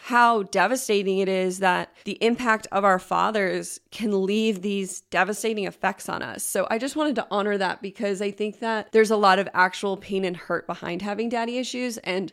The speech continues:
in today's society, it can be used as a derogatory term or as a term kind of to make fun of somebody. So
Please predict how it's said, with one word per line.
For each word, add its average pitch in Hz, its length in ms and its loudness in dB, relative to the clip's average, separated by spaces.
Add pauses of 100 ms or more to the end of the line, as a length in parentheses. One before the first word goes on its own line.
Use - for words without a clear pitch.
(160)
in 208 160 2
today's 196 320 2
society, 180 520 -2
it - 140 -6
can - 160 -6
be 180 80 -6
used 180 520 -2
as 170 380 -4
a 185 120 -2
derogatory 185 640 -2
term 214 420 0
or 180 540 -2 (100)
as 190 160 0
a 190 60 -4
term 175 260 -6
kind 180 220 -6
of 170 100 -10
to - 100 -10
make - 160 -8
fun - 200 -8
of - 120 -10
somebody. - 420 -10
So - 260 -8